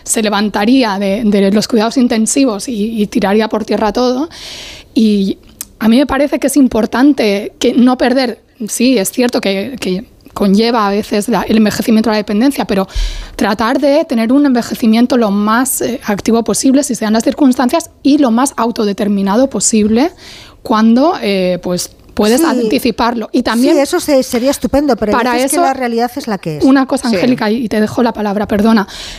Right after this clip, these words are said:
Speaker 1: Creo que también hacen falta políticas públicas que no pasen porque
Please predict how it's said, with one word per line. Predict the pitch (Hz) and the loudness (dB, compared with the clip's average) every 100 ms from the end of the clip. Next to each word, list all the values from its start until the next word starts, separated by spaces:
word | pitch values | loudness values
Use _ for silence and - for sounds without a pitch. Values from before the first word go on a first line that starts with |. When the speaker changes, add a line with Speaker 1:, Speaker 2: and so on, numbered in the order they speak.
| - | -6
Speaker 1:
Creo | - 240 | 0 2
que | 294 | 2
también | 254 254 | 2 0
hacen | 302 254 | 0 0
falta | 233 240 311 | 0 -2 -2
políticas | - 214 247 262 208 | -2 0 2 2 -2
públicas | - 254 285 233 190 - | -2 0 0 0 -4 0
que | 233 | 0
no | 240 | 0
pasen | 269 269 269 269 359 - _ _ | 0 -2 -2 -4 -4 -10 _ _
porque | 226 220 214 202 196 | 0 0 0 -2 -2